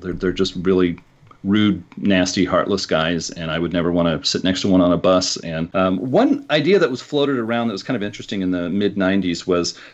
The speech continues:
a couple of people were saying that they had thirteen character types that show up in every World of Darkness game, and one was the prideful schemer. Vampire the Masquerade had the Tremere, Werewolf, uh, the Apocalypse had the Shadow Lords, Changeling had the She,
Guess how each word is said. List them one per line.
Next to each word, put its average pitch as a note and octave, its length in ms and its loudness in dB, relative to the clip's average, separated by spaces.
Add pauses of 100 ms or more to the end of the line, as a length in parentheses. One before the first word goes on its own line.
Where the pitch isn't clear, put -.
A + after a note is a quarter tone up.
a G2+ 100 2
couple B2+ 240 0
of A2+ 80 -2
people A2+ 240 -2
were F#2+ 100 4
saying G2 320 0
that F2 340 0
they A2+ 180 2
had G#2+ 400 -2
thirteen C#3 680 2
character A2+ 440 -4
types - 380 -6
that - 140 -8
show F#2 280 -2
up F2 160 -2
in F2+ 140 -4
every F#2+ 240 -2
World F2+ 300 0
of E2 100 -10
Darkness F2 400 -2
game, D#2 360 -4 (260)
and F2+ 160 0
one G2+ 220 4
was F2 180 0
the G2 100 0
prideful A#2+ 640 0
schemer. F2 640 -6 (380)
Vampire G2+ 260 0
the F#2+ 60 4
Masquerade F#2 400 0
had E2+ 160 -4
the F2 60 -6
Tremere, A2 480 0 (220)
Werewolf, G2+ 600 0
uh, E2+ 160 0
the F2 120 -2
Apocalypse F2+ 460 -2
had E2 160 -4
the D2 60 -8
Shadow G#2 280 0
Lords, F#2 340 0
Changeling F#2 400 -4
had E2+ 200 -6
the F2 60 -4
She, G#2 480 2